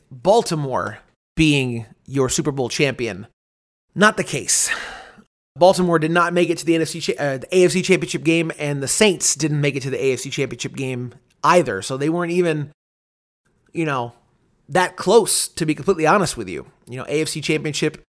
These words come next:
was Buffalo and Kansas City. Of course, the N F C Championship was won by Tampa Bay, my team, and, you know, let-, let's just, let's just get down to it.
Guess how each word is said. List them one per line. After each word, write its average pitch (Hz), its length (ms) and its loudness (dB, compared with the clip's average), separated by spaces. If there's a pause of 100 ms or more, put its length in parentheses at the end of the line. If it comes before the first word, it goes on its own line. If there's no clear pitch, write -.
(320)
was 127 200 -4
Buffalo 156 540 4
and 143 100 -2
Kansas 135 320 -4
City. 233 280 2
Of - 720 -12
course, 147 300 -2
the 127 320 -10 (1000)
N 160 140 2
F 147 100 0
C 151 140 -6
Championship 143 680 -2 (720)
was - 120 -20
won 147 180 0
by 120 160 -4
Tampa 123 280 -6
Bay, 185 320 6 (380)
my 156 240 2
team, 151 400 0
and, 143 280 -2
you 180 80 4
know, 190 140 4
let-, 220 200 4
let's 247 160 6
just, 220 200 -4
let's 214 160 4
just 202 160 -2
get 156 140 0
down 143 200 0
to 139 140 -4
it. 123 100 -6